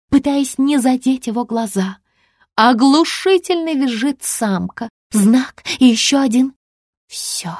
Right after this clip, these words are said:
Двуногий отрывает меня от кровати, швыряет о стену. Я падаю на пол, но не теряю сознание. Он бьет меня задней лапой, впечатывая в бетон, и я чувствую, как ломаются мои ребра. Пытаюсь бежать, но новый удар приходится в голову.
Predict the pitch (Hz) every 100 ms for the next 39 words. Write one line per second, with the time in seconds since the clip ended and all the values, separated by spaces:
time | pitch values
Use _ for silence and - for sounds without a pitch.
0 | - _ _ _ - 202 226 269 269 269
1 | 196 196 - - 226 247 240 226 214 220
2 | 226 220 - 240 233 269 - 247 233 254
3 | 254 240 - 262 - - 254 226 220 _
4 | _ _ - 277 254 226 208 202 240 330
5 | 349 359 349 _ _ - 349 311 277 254
6 | 233 220 214 208 - 175 170 160 160 185
7 | 208 _ 294 302 214 220 262 254 170 185
8 | 180 190 202 262 311 349 330 294 - 269
9 | 277 269 254 254 202 254 247 262 254 _
10 | _ _ - 240 254 254 - 294 285 -
11 | 214 202 - 233 233 240 247 247 - 233
12 | 233 233 214 190 185 220 _ _ _ -
13 | 254 240 208 226 226 277 262 208 226 233
14 | 226 220 214 233 214 233 214 226 - 202
15 | 196 208 190 208